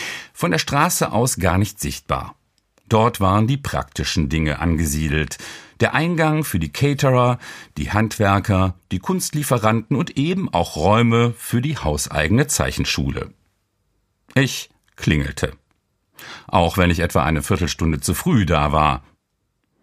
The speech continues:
Noch eine rauchen war auf jeden Fall keine Option. Eine adrett gekleidete Frau im luftigen Sommerkleid öffnete. „Hallo, guten Tag.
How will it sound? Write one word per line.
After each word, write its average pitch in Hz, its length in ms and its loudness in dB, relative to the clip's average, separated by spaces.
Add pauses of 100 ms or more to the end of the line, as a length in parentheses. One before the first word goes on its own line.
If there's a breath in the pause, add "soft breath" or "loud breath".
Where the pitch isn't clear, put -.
(160)
Noch 147 280 -2
eine 95 280 0
rauchen 131 640 0 (300 loud breath)
war 143 320 2
auf 139 120 -2
jeden 135 180 0
Fall 117 200 2
keine 90 500 2
Option. 65 640 -4 (880 soft breath)
Eine 101 200 2
adrett 98 440 -4
gekleidete 80 560 -2
Frau 101 480 0
im 78 160 0
luftigen 113 480 0
Sommerkleid 85 840 2
öffnete. - 580 -2 (1120)
„Hallo, 143 680 2 (140)
guten 139 220 -2
Tag. 208 540 0